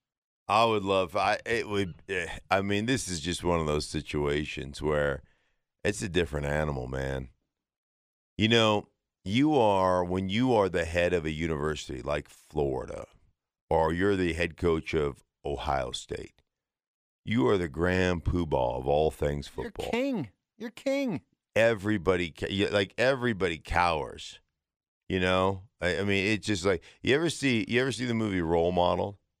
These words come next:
Speaker 2: No.
Speaker 1: Role, well, eh, well, they, they play this, like, uh, they play these, these games. It's like, uh,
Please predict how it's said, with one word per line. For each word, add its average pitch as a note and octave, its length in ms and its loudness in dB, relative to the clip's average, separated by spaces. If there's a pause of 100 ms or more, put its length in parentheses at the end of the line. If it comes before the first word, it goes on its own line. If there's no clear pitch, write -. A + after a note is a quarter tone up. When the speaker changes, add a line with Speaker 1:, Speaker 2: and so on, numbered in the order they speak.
(420)
Speaker 2:
No. C#3 380 0 (440)
Speaker 1:
Role, G2+ 200 4
well, G2 360 2 (120)
eh, D#2 160 -4
well, G2+ 180 2
they, G2 200 2 (120)
they G2+ 160 0
play F#2+ 280 2
this, E2+ 260 -6
like, E2+ 260 0
uh, D#2+ 220 2
they F#2 120 2
play G2 240 0
these, E2 300 -6 (180)
these D2+ 220 -8
games. D2 520 -4
It's C#2+ 200 -10
like, D#2 280 -2
uh, C#2+ 260 0